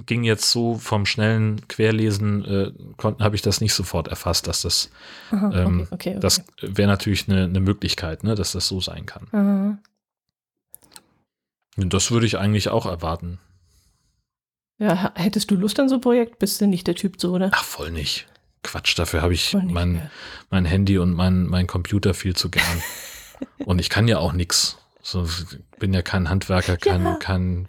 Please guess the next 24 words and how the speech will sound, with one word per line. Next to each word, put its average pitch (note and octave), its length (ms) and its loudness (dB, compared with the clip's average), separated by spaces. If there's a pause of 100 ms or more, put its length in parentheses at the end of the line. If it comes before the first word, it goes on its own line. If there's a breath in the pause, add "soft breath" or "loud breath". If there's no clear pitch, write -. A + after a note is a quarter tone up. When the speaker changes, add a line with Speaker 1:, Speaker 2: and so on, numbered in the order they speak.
Speaker 1:
weiß F#2 180 0
der F#2 100 -2
Geier F#2+ 340 0
was. F2 180 -2
Das, F#2 140 -4
du G2+ 100 -4
musst G#2 220 2
das G2 140 2
ja, G2 100 0
man F#2+ 180 -2
muss G#2 140 0
das G2+ 140 0
ja - 80 -2
auch - 120 -6
können. F#2+ 400 -2 (960 soft breath)
Ne? G#2 200 2
Speaker 2:
Ja. G#2+ 80 2
Speaker 1:
Also F#2+ 280 2
irgendwie G2 340 0
sich F#2 200 0
da G#2 100 -2
hinstellen G#2 440 2
und F#2 80 0
sagen, G2 360 2